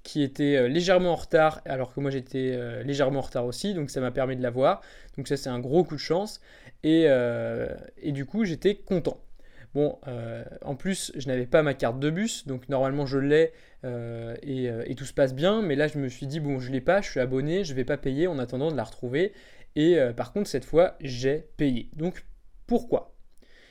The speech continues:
Et d'ailleurs, pourquoi je vous parle de cet exemple ? Tout simplement parce que vous allez peut-être me dire qu'il est futile, qu'il est nul. Eh bien, tout simplement,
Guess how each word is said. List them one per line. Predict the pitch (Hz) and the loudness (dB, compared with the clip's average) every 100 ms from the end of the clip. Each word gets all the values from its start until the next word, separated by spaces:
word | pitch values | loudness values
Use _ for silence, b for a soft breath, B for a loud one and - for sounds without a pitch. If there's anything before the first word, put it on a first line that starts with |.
| b | b
Et | 151 170 | 2 2
d'ailleurs, | 151 156 175 | 6 6 6
pourquoi | 143 - | -2 0
je | 156 | 0
vous | 131 | 2
parle | 143 | 2
de | 127 | 2
cet | 127 | -2
exemple ? | 131 127 160 | -6 -2 -2
Tout | 139 | -2
simplement | 135 120 196 | -6 -2 -2
parce | 185 - | -2 -10
que | 131 | -6
vous | |
allez | 127 | -4
peut-être | 127 131 | -4 -4
me | 131 | -4
dire | 147 | -4
qu'il | - 117 | -6 -10
est | 107 | -10
futile, | - 151 - 160 160 156 - | -6 -6 -4 -4 -4 -6 -10
qu'il | - 117 | -8 -6
est | |
nul. | 113 143 175 175 - b b b b b b - | -2 0 0 0 -6 b b b b b b 0
Eh | 170 | 2
bien, | 190 196 185 - | 2 0 -4 -10
tout | - - | -12 -4
simplement, | 220 180 156 190 | -2 0 0 -2